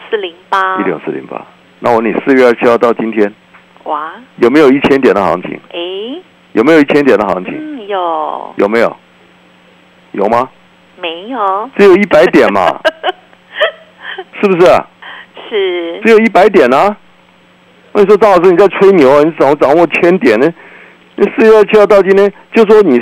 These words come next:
Speaker 2: 四月二十七号到今天，我不管你是死多头全力做多；死空头全力放空，对不对？你最多只有一百点可以赚嘛，是不是啊？我四月二十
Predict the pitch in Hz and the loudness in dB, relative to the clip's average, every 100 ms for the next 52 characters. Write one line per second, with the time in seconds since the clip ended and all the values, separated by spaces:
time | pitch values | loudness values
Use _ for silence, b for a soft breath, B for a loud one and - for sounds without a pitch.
0 | - 202 185 170 180 170 165 160 160 151 | 2 4 4 4 2 4 2 2 0 0
1 | 123 - 196 165 156 123 156 - 104 95 | -2 0 0 2 2 0 0 -4 -6 0
2 | 135 135 107 98 - _ _ - 123 147 | 0 2 0 -2 -4 _ _ -2 2 2
3 | 139 117 113 113 117 B B - 123 113 | 2 2 2 0 -2 B B -6 -4 0
4 | 143 123 113 113 110 113 - - - 107 | 0 2 0 -2 -2 -2 -4 -18 -6 -4
5 | 95 95 92 _ _ _ _ _ _ _ | -2 -6 -6 _ _ _ _ _ _ _
6 | _ _ - 208 208 - - _ _ _ | _ _ 0 4 4 2 -4 _ _ _
7 | _ - - 226 185 190 175 160 170 143 | _ -12 -2 2 4 4 4 4 2 0
8 | 147 107 131 120 143 107 67 - _ _ | 2 0 0 0 0 0 -2 -10 _ _
9 | _ _ _ _ _ - - 170 151 101 | _ _ _ _ _ -6 -2 2 2 0
10 | - _ _ - _ _ _ _ _ _ | -4 _ _ -20 _ _ _ _ _ _
11 | - 139 - 196 190 185 | -2 -2 0 2 4 4